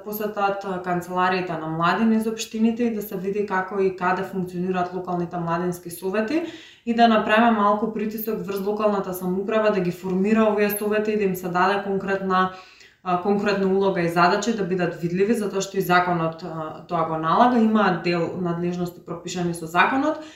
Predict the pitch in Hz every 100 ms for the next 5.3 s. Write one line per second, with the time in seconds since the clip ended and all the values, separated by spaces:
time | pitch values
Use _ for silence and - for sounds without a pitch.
0 | - _ 226 233 247 240 214 214 214 220
1 | 226 220 208 190 190 208 220 214 208 190
2 | 190 214 214 208 190 185 208 208 196 202
3 | 214 214 202 208 254 269 214 190 202 220
4 | 247 240 269 233 226 233 226 226 220 208
5 | 202 196